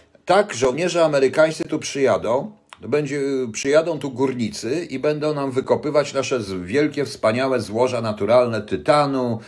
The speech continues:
azbestu, licho wie czego jeszcze. Azbest nie jest złożem naturalnym, ja sobie żartuję po prostu w tej chwili. I to wszystko, co my mamy, bo Polska jest najbogatszym krajem świata. Druga Arabia Saudyjska, ropa pewnie jest pod spodem, też ją nam wykopią, tak?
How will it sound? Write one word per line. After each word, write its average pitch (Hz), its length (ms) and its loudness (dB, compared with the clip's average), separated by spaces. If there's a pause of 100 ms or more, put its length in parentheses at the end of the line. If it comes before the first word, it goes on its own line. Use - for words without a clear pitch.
(140)
azbestu, 117 1040 0
licho 127 280 -2
wie 98 140 -2
czego 135 340 0
jeszcze. 120 380 2
Azbest 104 320 -4
nie 90 60 -10
jest 80 120 -8
złożem 76 200 -8
naturalnym, 76 440 -8
ja 73 60 -12
sobie 71 320 -14
żartuję 76 480 -8
po - 120 -12
prostu - 400 -14 (460)
w - 60 -20
tej 85 140 -6
chwili. 98 420 -12 (600)
I 120 140 -10
to 135 140 2
wszystko, 185 380 4
co 160 160 0
my 151 100 -2
mamy, 160 280 2
bo 151 140 4
Polska 156 300 0
jest - 120 -2
najbogatszym 151 560 2
krajem 151 260 -4
świata. 170 380 0
Druga 147 280 0
Arabia 175 320 2
Saudyjska, 180 580 0
ropa 220 380 4
pewnie 95 300 -2
jest 85 160 -6
pod 101 140 -4
spodem, 151 300 0
też 208 260 4
ją 123 120 0
nam 78 200 -4
wykopią, - 500 -10
tak? 107 240 -6